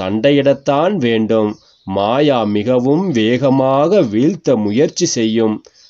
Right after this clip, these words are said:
நாம் மிகவும் உயர்ந்த பதவியை பெற வேண்டும் என்ற எண்ணத்தில் நாம் மாயாவிடம் போர் செய்ய வேண்டும்.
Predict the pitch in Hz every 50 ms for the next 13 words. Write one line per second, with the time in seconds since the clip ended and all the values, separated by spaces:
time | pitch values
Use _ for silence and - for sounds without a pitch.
0 | - _ - 101 104 104 104 107 101 - - _ - 101 104 107 113 123 123 123
1 | 135 151 180 202 - 123 110 110 117 156 170 202 190 165 147 - - _ _ _
2 | - 95 95 98 147 180 190 190 175 170 135 120 107 - - 101 98 101 123 139
3 | 135 127 120 107 110 113 110 110 107 113 110 107 107 107 104 107 95 104 104 101
4 | 101 104 117 127 139 135 123 127 - 120 113 107 104 104 - _ _ _ _ _
5 | - 104 104 107 107 104 104 104 - - - 104 98 101 120 139 160 156 139 123
6 | 110 110 101 107 107 107 104 104 - - _ _ _ _ _ _ - 101 107 123
7 | 117 110 - - 120 107 104 107 104 101 101 104 104 104 104 101 107 104 104 101
8 | 95 90 85